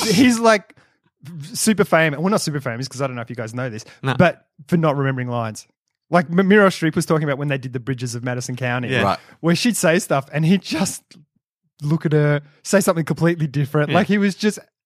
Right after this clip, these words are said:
Speaker 1: all over the shop
Speaker 2: Yeah.
Speaker 3: Right.
Speaker 1: with his lines.
Speaker 2: He
Speaker 1: And often it was just single, single line takes where
Speaker 3: Right
Speaker 1: it'd just be
Speaker 3: shots.
Speaker 1: like Clint just getting one line
Speaker 2: He
Speaker 1: out.
Speaker 2: did get famous for doing films with very li-,
Speaker 1: Yeah, yeah,
Speaker 2: minimal
Speaker 1: yeah, yeah.
Speaker 2: dialogue.
Speaker 1: All the
Speaker 2: And his
Speaker 1: spaghetti
Speaker 2: dialogue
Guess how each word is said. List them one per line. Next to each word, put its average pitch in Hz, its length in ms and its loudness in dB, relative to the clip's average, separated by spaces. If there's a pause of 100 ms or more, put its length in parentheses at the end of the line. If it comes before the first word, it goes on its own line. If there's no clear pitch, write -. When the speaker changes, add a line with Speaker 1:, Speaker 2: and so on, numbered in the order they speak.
Speaker 1:
all 190 180 6
over 147 200 4
the 139 120 -4
shop 135 320 -2
Speaker 2:
Yeah. 90 140 -4
Speaker 3:
Right. 165 100 -4
Speaker 1:
with 160 100 -2
his 151 160 -2
lines. 135 280 -2
Speaker 2:
He 208 100 4
Speaker 1:
And 190 100 4
often 196 220 2
it 170 60 -2
was 170 100 0
just 160 180 -2
single, 151 320 -4 (320)
single 214 320 2
line 156 240 2
takes 135 400 -2
where - 120 0
Speaker 3:
Right 180 60 4
Speaker 1:
it'd 156 100 0
just 185 220 2
be 208 60 4
Speaker 3:
shots. 165 100 2
Speaker 1:
like 147 240 0 (380)
Clint 165 280 -2
just 143 400 -4
getting 143 240 -2
one 131 180 0
line 120 240 -4
Speaker 2:
He 208 120 2
Speaker 1:
out. 190 80 -4
Speaker 2:
did 214 200 0
get 170 180 0
famous 143 540 -2
for 147 200 -2
doing 131 280 -2
films 123 400 -4
with 120 160 -6
very 131 420 -2
li-, 120 140 -4
Speaker 1:
Yeah, 190 80 2
yeah, 170 60 2
Speaker 2:
minimal 151 320 2
Speaker 1:
yeah, 127 40 0
yeah. - 80 0
Speaker 2:
dialogue. 110 560 0
Speaker 1:
All 180 80 6
the 180 140 2
Speaker 2:
And 143 160 0
his 117 60 -4
Speaker 1:
spaghetti 180 300 4
Speaker 2:
dialogue 135 340 4